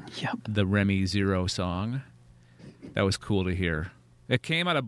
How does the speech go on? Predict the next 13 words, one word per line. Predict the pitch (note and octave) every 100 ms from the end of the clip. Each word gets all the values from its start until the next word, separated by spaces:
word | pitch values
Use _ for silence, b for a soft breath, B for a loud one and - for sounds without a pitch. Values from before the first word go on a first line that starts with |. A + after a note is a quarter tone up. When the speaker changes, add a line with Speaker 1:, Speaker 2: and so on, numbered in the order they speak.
| F#2 C3+
Speaker 2:
nowhere. | A#2+ B2+ A#2+ G2+ F#2
I | B2
didn't, | C3+ C3 B2+ A2
I | A#2
wasn't | C3+ C3 B2+
expecting | A2+ - G#2 - D#2+
it. | D2+ -
It | - - - - - - -
was | F#2
neat. | E2+ D#2+ - - B B B B B B B -
The | A#2+ A#2 A#2 A2+ A2 A2 G#2+ -
Krypton | - E3+ - A#2+ F2 E2+
shoutouts. | - G2 E2 D#2 C2+ C2 - - -